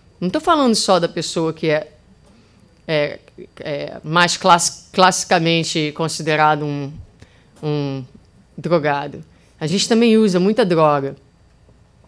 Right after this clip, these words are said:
É, porque a gente tá atrás disso. Eu quero parar de sentir essa dor. Eu quero parar de sentir. Tira essa dor. Mas você já parou pra pensar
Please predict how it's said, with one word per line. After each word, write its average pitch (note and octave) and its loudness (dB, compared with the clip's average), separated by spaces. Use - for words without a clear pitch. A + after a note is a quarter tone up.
É, F3 2
porque B3 -4
a C#4+ 6
gente B3 -4
tá C#4+ 4
atrás C4+ 2
disso. A#3+ -2
Eu A#3+ -2
quero C4+ 2
parar C#4+ 6
de - 0
sentir D3+ 0
essa F#3 -2
dor. F3 0
Eu - -14
quero G3+ -2
parar G3+ 6
de F3+ -6
sentir. - -8
Tira E4 6
essa D#4 4
dor. D3+ 0
Mas G#3+ 2
você A3+ -4
já C#4+ 8
parou A#3 10
pra G#3+ 2
pensar F3 4